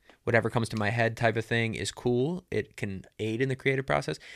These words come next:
And sometimes it's all way too loud to make any sense of any of it. And those are those times where I've, as I've said in the past, where I almost feel crazy or I feel like I'm going nuts 'cause I feel like I'm not slowing it all down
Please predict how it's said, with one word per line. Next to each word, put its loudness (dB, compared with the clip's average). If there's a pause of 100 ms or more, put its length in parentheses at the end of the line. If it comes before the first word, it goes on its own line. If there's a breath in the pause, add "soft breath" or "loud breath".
(180 loud breath)
And 0
sometimes 4
it's -2
all 10
way 4
too 0
loud 2
to -2
make 0
any 2
sense -2
of -4
any -2
of -6
it. -12 (840 soft breath)
And 2 (180)
those 8
are -2
those 2
times 0
where 4
I've, -2 (160)
as -2
I've -4
said 2
in -6
the -4
past, -4
where 4
I 8
almost 2
feel 2
crazy 2
or 2
I 6
feel 2
like 4
I'm -4
going -2
nuts -2 (360 loud breath)
'cause -4
I 6
feel 2
like 2
I'm 0
not 6
slowing 4
it 4
all 6
down 2